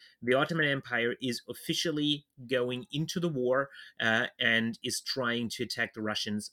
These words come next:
from the south and to threaten, uh, the British, uh, colonial, um, uh, colonial stuff from the north and west, uh, if, uh, if I get my bearings right.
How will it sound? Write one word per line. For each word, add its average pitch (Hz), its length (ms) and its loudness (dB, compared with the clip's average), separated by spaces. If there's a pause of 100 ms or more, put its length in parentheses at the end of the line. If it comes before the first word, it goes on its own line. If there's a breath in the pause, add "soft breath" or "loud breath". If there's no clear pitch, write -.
from 110 220 -6
the 107 60 -8
south 123 440 -2 (380 loud breath)
and 113 160 2
to - 240 -2
threaten, 110 680 2 (120)
uh, 107 300 4
the 107 220 -4
British, 135 720 0
uh, 117 220 2 (120)
colonial, 127 720 -2 (280)
um, 113 540 -4 (380)
uh, - 100 -6
colonial 117 420 -2
stuff - 380 -6 (300 loud breath)
from 107 400 0
the 101 340 -2
north 110 640 0 (100)
and 107 380 -2 (140)
west, 110 680 0
uh, 107 280 0
if, 101 260 -4 (100)
uh, - 300 -6
if 117 140 -6
I 113 80 0
get 104 180 -2
my 107 140 -2
bearings 90 480 -6
right. 64 240 -12